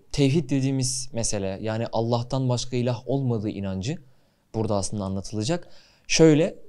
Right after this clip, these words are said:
Bediüzzaman Hazretleri bunu ikiye ayırıyor. Tevhid-i ami ve tevhid-i hakiki diye. Tevhid-i ami dediğimiz şey,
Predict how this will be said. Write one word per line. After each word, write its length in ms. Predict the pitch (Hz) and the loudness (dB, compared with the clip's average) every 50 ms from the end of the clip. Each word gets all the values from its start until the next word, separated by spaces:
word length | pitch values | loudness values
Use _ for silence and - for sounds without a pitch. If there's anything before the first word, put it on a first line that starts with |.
| - - | -6 -2
Bediüzzaman 300 | 127 131 127 135 147 151 | 0 2 2 2 2 2
Hazretleri 380 | 147 139 139 - 143 151 160 | 2 0 0 0 0 0 2
bunu 120 | 151 156 165 | 2 2 2
ikiye 300 | 147 123 - - 151 143 | 0 0 0 0 2 4
ayırıyor. 360 | 135 123 107 92 95 87 85 - _ _ _ _ _ _ | 4 2 2 0 -2 -4 -6 -8 _ _ _ _ _ _
Tevhid-i 500 | - 135 135 131 131 135 165 160 151 127 | 2 4 4 4 4 4 4 4 4 4
ami 280 | 123 127 135 160 170 | 4 2 2 0 0
ve 100 | 151 143 | 0 -2
tevhid-i 380 | 131 135 135 127 131 147 143 143 | 0 0 2 2 2 2 2 0
hakiki 480 | 127 123 131 - 120 117 - 131 120 107 | 0 -2 -2 -4 -6 -2 0 -2 0 0
diye. 220 | 104 110 147 - - - _ _ _ _ _ _ _ | -2 -6 -6 -8 -14 -20 _ _ _ _ _ _ _
Tevhid-i 400 | - 151 143 139 156 190 180 196 | 4 6 6 6 6 6 6 6
ami 240 | 175 170 180 190 180 | 6 4 4 2 2
dediğimiz 360 | 180 170 151 160 156 151 143 | 2 2 2 0 2 2 4
şey, 320 | - - 185 190 208 208 | 4 4 4 2 2 0